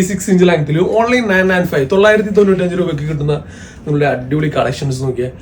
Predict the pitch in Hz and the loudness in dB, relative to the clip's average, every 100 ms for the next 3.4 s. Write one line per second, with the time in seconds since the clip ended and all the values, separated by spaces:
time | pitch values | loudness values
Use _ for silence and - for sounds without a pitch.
0 | - - 135 131 - - - - - 160 | -20 -6 2 2 0 -6 -18 -10 -2 0
1 | 165 156 156 - - 107 123 147 165 156 | 0 -2 -6 -8 -10 -10 -10 -6 -2 0
2 | 135 127 - - 147 170 175 185 175 147 | 0 0 -2 -2 -2 0 0 0 2 2
3 | 139 151 165 147 | 2 2 2 0